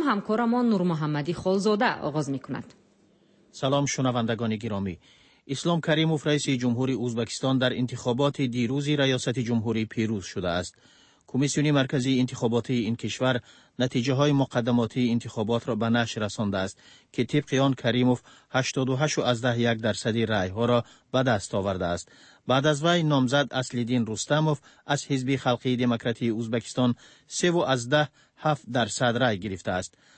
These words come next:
Speaker 2: هیئت ناظران سازمان امنیت و همکاری اروپا می‌گوید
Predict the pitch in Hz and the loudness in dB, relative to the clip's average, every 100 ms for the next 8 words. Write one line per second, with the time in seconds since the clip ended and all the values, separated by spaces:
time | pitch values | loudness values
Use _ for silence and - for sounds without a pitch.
0 | _ _ 139 165 170 175 151 131 131 143 | _ _ 0 0 2 0 2 0 0 2
1 | 139 - 127 117 127 131 120 120 123 120 | 0 0 0 2 2 2 2 0 0 -2
2 | 113 107 113 117 92 110 104 123 117 101 | -2 -2 -2 0 -2 -2 -2 0 2 2
3 | 107 139 147 | 2 2 2